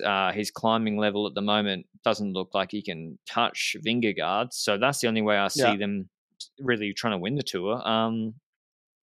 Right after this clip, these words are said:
Speaker 1: I'm not convinced they're gonna go for that big knockout blow.
Speaker 2: Possibly. We can dive into each of these teams a bit more tomorrow to see what the remaining roles are at both
Speaker 1: And we'll know
Speaker 2: U A E and
Speaker 1: Benoit's
Speaker 2: Jumbo.
Speaker 1: status tomorrow.
Speaker 2: Exactly. I want to know more about, uh, Benoit and even, uh, Vingegaard,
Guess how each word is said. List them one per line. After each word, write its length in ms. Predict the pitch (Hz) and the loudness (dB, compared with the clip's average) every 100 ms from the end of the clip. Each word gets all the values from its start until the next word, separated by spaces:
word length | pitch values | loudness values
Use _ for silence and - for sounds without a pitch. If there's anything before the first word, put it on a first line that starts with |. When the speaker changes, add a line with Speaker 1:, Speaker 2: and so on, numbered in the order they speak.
| _ 113 | _ 0
Speaker 1:
I'm 120 | 127 | 4
not 180 | 123 123 | 4 2
convinced 440 | 120 120 120 - | 0 2 0 0
they're 120 | 110 | 2
gonna 420 | 104 120 143 110 - _ _ _ - | 2 2 0 -2 -6 _ _ _ -6
go 100 | - | -6
for 120 | - | -4
that 220 | 92 82 92 | -4 -4 -6
big 140 | 87 | -6
knockout 420 | 82 - 85 76 | -8 -6 -8 -8
blow. 240 | 71 69 - _ _ _ _ _ _ _ _ _ _ _ _ | -8 -8 -10 _ _ _ _ _ _ _ _ _ _ _ _
Speaker 2:
Possibly. 500 | 147 147 185 156 113 - - | 2 2 2 2 0 -6 -6
We 100 | 143 | 0
can 120 | 156 | 4
dive 220 | 156 165 | 6 6
into 240 | 170 151 | 2 0
each 180 | 151 147 | -2 0
of 120 | 147 | -2
these 180 | 139 135 | -2 -2
teams 240 | - 139 127 | -4 -4 -2
a 60 | |
bit 180 | 117 123 | -2 -2
more 180 | 131 123 | -2 -4
tomorrow 440 | 131 120 120 120 | -2 -2 0 -2
to 80 | 123 | -4
see 180 | - 135 | -4 0
what 220 | 120 127 | 0 0
the 80 | 127 | 0
remaining 400 | 123 123 127 123 | 0 -2 -2 0
roles 280 | 120 131 127 | 2 2 0
are 120 | 123 | -2
at 120 | 120 | 0
both 160 | 123 117 | 2 4
Speaker 1:
And 100 | 110 | 4
we'll 100 | 120 | 6
know 80 | |
Speaker 2:
U 60 | 117 | 6
A 20 | |
E 80 | 123 | 6
and 80 | 104 | 4
Speaker 1:
Benoit's 240 | 101 123 | 4 4
Speaker 2:
Jumbo. 60 | 127 | 4
Speaker 1:
status 300 | 92 87 - | 4 2 -4
tomorrow. 420 | 98 90 80 76 - _ _ _ _ - | -6 -4 -6 -8 -14 _ _ _ _ -8
Speaker 2:
Exactly. 520 | 147 165 170 156 131 | 2 4 4 2 2
I 100 | 123 | 4
want 180 | 131 147 | 4 2
to 80 | 160 | 4
know 140 | 147 | 2
more 220 | 143 143 139 | 4 6 6
about, 320 | 131 131 127 | 8 6 6
uh, 260 | 123 120 | 4 2
Benoit 560 | 123 143 143 135 135 139 | 0 0 4 6 6 4
and 140 | 135 | 2
even, 260 | 135 131 131 | 2 0 2
uh, 220 | 123 117 | 4 2
Vingegaard, 500 | 117 151 135 131 117 | 2 0 4 4 4